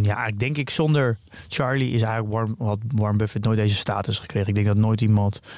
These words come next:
of nooit, er gaan nooit zoveel mensen naar Omaha toe, naar die aandeelhouders, als Charlie daar niet was. Want hij maakte het echt heel leuk. Ik denk dat die,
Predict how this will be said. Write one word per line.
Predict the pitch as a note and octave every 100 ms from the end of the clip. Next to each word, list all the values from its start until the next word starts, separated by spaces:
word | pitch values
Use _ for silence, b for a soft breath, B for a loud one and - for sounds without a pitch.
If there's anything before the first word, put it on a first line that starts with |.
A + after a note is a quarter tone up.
| B
of | C3
nooit, | C3 D3 C#3+
er | B2
gaan | A2+ B2+
nooit | C3 C3+
zoveel | C3 B2
mensen | A#2 A#2+ - A2+
naar | G#2+ G#2+
Omaha | B2+ A#2+ G#2+ A2
toe, | G#2 A#2 G#2 B B B
naar | -
die | G#2+
aandeelhouders, | A2+ A#2 G#2 A2 G#2+
als | G#2+ -
Charlie | G#2+ G#2+
daar | G2+
niet | G2 G2+
was. | G2+ F#2+
Want | G2 G2
hij | A2
maakte | G#2 G2+ G#2 A2+
het | G2+
echt | G2+
heel | - G#2
leuk. | G#2+ F#2 F#2+ -
Ik |
denk | A#2+ G#2+
dat | G#2+
die, | G#2+ G#2+